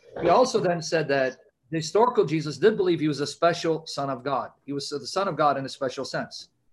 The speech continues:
That's another problem. He goes, "So on historical grounds, as someone who's an atheist slash agnostic, who's just trying to do serious history, so Bart Ehrman claims, on historical gla-, grounds, Jesus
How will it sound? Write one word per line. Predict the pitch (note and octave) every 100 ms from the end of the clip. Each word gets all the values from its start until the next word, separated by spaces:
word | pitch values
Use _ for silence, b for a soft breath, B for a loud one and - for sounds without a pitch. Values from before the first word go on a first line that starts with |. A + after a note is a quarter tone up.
| _ C3+
That's | B2+
another | E3+ A3 F3+
problem. | B2 F2 A#2+
He |
goes, | B2+ -
"So | D#3+
on | D#3+
historical | D#3 A3 B3+ C4 G#3+
grounds, | D#3+ D3 D#3 A#3 - _ _ _ _ _ _ _ _ -
as | D3+ G3 A3+ A3+ -
someone | A#3 A#3+ G3
who's | G3 E3+
an | F3
atheist | F3+ G#3+ G#3+ F#3
slash | F3+ F3 F3
agnostic, | D3 E3+ E3 C#3 C#3+
who's | C#3+
just | F3 E3+
trying | F3+ F3
to |
do | D#3+
serious | D#3+ E3+ E3 -
history, | E3+ - C3 - _ _ _ _ _ _ _
so | - G#3+ G#3+
Bart | F#3+ F3+
Ehrman | F3 E3+ D3
claims, | C#3+ B2+ D#3+ - b b b b b
on | C#3 E3+
historical | E3+ A3 B3 B3 F3+
gla-, | D#3+ D#3 D#3
grounds, | D3+ C#3 C#3 D#3+ D#3+ _ _ _ _ -
Jesus | - G#3 B3+ G#3+ A#3+ B3 - -